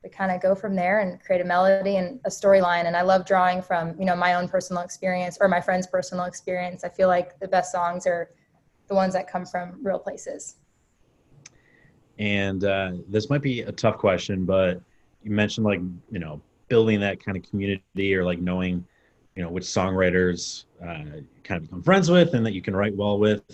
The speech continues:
Speaker 1: Mm-hmm.
Speaker 2: Is there any one or two songwriters that you just are lockstep with, that, you know, they get you and you guys are just, like, two peas in a pod, so to speak?
Speaker 1: Yes.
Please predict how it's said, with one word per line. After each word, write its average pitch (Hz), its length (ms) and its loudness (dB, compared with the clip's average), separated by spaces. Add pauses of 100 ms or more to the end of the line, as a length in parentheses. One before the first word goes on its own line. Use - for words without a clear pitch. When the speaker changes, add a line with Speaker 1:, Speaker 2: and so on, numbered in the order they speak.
(280)
Speaker 1:
Mm-hmm. 190 240 0
Speaker 2:
Is 214 100 0
there - 240 4 (120)
any 120 420 0 (260)
one 104 240 2
or 104 80 4
two 107 240 0
songwriters 95 640 2
that 90 280 0 (800)
you 92 100 -10
just 90 460 -2 (460)
are 90 240 -14
lockstep 127 580 0
with, 127 280 6
that, 101 120 -2
you 101 80 -2
know, 101 380 2
they 98 160 2
get 104 320 0
you 110 200 4
and 92 120 0
you 95 60 2
guys 92 120 2
are 90 40 -4
just, 90 200 -4
like, 92 240 0 (320)
two 113 160 4
peas 110 260 4
in 92 80 -2
a 87 40 -4
pod, 92 320 -2
so 87 140 -10
to 78 80 -14
speak? - 420 -18 (400)
Speaker 1:
Yes. 190 600 0